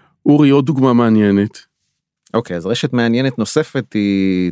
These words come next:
Speaker 2: טריידלנדס, זו, זו רשת בעצם ש-, אה, עוסקת בכל עולם ההובלה הימית. אני לא יודע אם אנשים יודעים, אבל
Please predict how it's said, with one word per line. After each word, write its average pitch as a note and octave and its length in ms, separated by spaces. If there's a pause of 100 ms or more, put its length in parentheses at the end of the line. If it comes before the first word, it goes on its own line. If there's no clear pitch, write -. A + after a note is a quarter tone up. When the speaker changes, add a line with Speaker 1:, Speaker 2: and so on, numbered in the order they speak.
Speaker 2:
טריידלנדס, B2 580
זו, G2 320
זו G2 220
רשת A#2+ 220
בעצם G2+ 420
ש-, - 120 (880)
אה, F2+ 320 (480)
עוסקת - 540
בכל C#3 420
עולם B2+ 400
ההובלה G#2 440
הימית. G#2+ 460
אני G2+ 100
לא G2+ 60
יודע B2+ 140
אם A2 100
אנשים F#2+ 300
יודעים, A#2 420
אבל G2+ 300